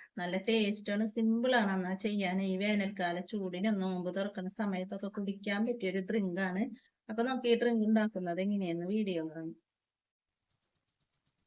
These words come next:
ഇതുണ്ടാക്കാൻ വേണ്ടി ഞാന് രണ്ട് സ്പൂണ്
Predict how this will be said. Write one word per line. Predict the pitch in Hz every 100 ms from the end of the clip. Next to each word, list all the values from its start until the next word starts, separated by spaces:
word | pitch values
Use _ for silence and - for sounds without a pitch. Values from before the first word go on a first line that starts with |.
| _ -
ഇതുണ്ടാക്കാൻ | 226 262 269 269 220 226
വേണ്ടി | 233 220 240
ഞാന് | 226 202 240 359 _ _ _ _ _ _ _ -
രണ്ട് | 226 233 240 262
സ്പൂണ് | 330 - 247 196 202